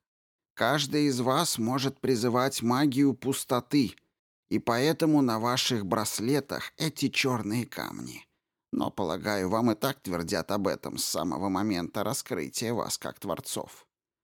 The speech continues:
Но вам также доступна и иная магия — магия душ.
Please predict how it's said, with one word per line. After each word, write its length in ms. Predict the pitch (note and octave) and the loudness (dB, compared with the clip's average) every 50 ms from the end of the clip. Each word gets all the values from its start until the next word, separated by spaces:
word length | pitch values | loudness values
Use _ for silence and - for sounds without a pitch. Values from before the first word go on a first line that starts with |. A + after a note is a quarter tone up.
| _ _ _ _ _ _ _ | _ _ _ _ _ _ _
Но 260 | - - F#2 F#2+ G2 G2+ | -4 -2 0 0 2 2
вам 340 | A2+ A#2+ B2+ C#3+ C#3+ A#2+ | 2 2 2 2 2 0
также 420 | - - A#2 A#2+ C3+ D3+ C#3 D3 D3 | 2 0 0 0 0 0 -2 -2 0
доступна 720 | C3+ A2 F2+ - - - - B2+ B2 - - - G#2 F2 - | 0 0 -2 -2 -4 -4 -2 -2 -2 -2 -2 -2 -2 -2 -2
и 300 | - B2 B2+ - - B2 | -2 -2 -2 -2 -2 0
иная 380 | C3+ C#3 E3 D#3 B2 G2+ E2 C#2 | 2 2 4 4 4 2 0 0
магия — 520 | D2 F2+ C#2+ C2 D#2 D#2 C#2+ A1+ G#1 G1+ - - _ _ _ _ _ - | 0 -2 -2 -2 -4 -6 -6 -8 -8 -10 -14 -18 _ _ _ _ _ -6
магия 540 | - G2+ F#2+ E2+ D#2+ D#2+ D2+ E2 F2+ E2 D#2+ | -2 0 0 0 0 -2 -4 -4 -4 -4 -4
душ. 520 | C#2+ D#2+ G2 A#2 F2 - - - - - | -4 -2 -4 -4 -4 -4 -6 -8 -8 -10